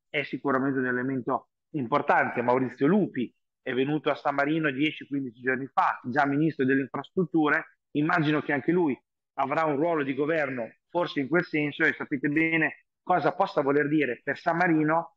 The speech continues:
parlare di infrastrutture, superstrada, aeroporto, grandi collegamenti. Ecco, questi sono temi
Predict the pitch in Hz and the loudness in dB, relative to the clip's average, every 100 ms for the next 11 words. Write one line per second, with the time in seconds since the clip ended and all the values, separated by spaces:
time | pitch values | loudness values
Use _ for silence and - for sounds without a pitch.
0 | _ - 143 147 170 143 139 - 123 - | _ -4 -2 0 2 2 0 -4 -6 -4
1 | 131 208 160 120 113 139 131 - 143 143 | -2 2 2 0 -2 -2 -2 -2 0 2
2 | 131 113 135 135 139 156 151 135 - - | 0 -2 -2 -2 -2 -2 0 0 -4 -12
3 | _ _ - 131 165 165 151 156 147 139 | _ _ -8 -2 0 2 0 0 0 0
4 | 147 156 135 110 110 _ _ _ - 175 | 0 -2 -4 -6 -10 _ _ _ -6 -6
5 | - - - 254 240 240 - 165 156 196 | -6 -8 0 2 2 0 2 4 2 4
6 | 196 208 202 | 2 2 -2